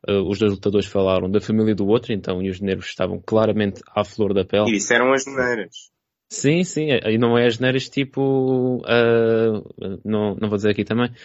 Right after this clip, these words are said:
Speaker 1: mas as neiras
Speaker 2: É
Speaker 1: mesmo
Speaker 2: P G,
Speaker 1: é
Speaker 2: o programa é P G, não é?
Speaker 1: Exato,
Speaker 2: O
Speaker 1: mas
Speaker 2: podcast é P G também, <laughs> ainda não mudou
Speaker 1: Ah.
Speaker 2: como a W W E.
Speaker 1: Mas, se-, sobretudo o Riddle, que disse a F-word, eh, mais do que uma vez até, obviamente que depois fizeram o beep, mas não,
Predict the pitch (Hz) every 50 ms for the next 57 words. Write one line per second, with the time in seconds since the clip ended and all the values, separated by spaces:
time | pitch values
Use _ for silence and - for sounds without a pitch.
0 | - - _ - 117 113 107 120 110 117 110 113 120 120 117 110 123 120 120 117
1 | 117 117 117 120 113 104 104 101 104 107 104 110 110 110 110 107 - - 107 98
2 | - - 117 107 95 95 92 95 98 95 - _ _ - 123 123 120 147 131 117
3 | 113 101 104 110 - 110 104 - - 107 - - 110 101 101 - 113 104 98 -
4 | 107 101 101 101 98 98 120 117 - 156 160 147 139 123 123 123 120 120 117 117
5 | 127 120 113 - - 113 110 107 104 107 104 101 104 101 104 98 - - 101 95
6 | - - - _ - - - - _ _ _ - _ _ - 123 123 123 123 120
7 | 120 113 117 - - - 127 123 98 110 - 131 - - 135 131 123 127 135 147
8 | 147 - 117 113 107 - - 117 110 - 90 107 104 104 104 - - - 110 110
9 | 113 113 107 98 98 104 98 90 - 107 104 104 101 101 101 101 98 98 101 101
10 | - 113 123 131 127 - - 131 123 113 104 90 113 123 139 127 127 107 - -
11 | 123 131 117 101 - 101 101 98 87 - - 104 101 98 92 - 101 98 92 -
12 | - 98 98 101 98 95 95 92 90 - 95 98 90 - 110 117 113 - - 95
13 | 92 90 90 92 - - - _ _ - - 92 92 92 87